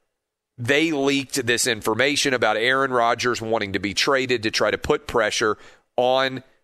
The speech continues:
the, uh, Green Bay Packers to get something done. And it seems on some level like the Packers are trying to call Aaron Rodgers' bluff. We'll see how exactly that manages to hold up.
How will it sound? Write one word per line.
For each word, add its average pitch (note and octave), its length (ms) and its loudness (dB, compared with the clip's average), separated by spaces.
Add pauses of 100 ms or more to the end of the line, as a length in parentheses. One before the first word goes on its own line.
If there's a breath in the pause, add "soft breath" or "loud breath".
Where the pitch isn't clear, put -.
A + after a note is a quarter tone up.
(120)
the, G#2 460 0
uh, G2 300 0
Green D3 240 -2
Bay C#3 120 0
Packers A2 460 -2
to G#2 60 -6
get G#2 180 -2
something F#2+ 280 -2
done. C#2+ 300 -2
And A2 160 -2
it G#2 140 -2
seems F#3+ 400 0
on G#2+ 140 0
some F2+ 240 -2
level E2 360 -2 (340 loud breath)
like A#2+ 280 0
the - 80 0
Packers C3+ 640 0 (360 soft breath)
are A#2 100 2
trying C3+ 320 2
to B2 60 0
call A2+ 300 2
Aaron A2 260 0
Rodgers' G2+ 460 0
bluff. B2 420 0
We'll A2+ 180 0
see C#3 280 0
how A#2 220 2
exactly G#2 600 -2 (300 loud breath)
that A#2 240 0
manages G#2 500 0
to F2+ 120 0
hold F#2+ 260 0
up. G2+ 300 -2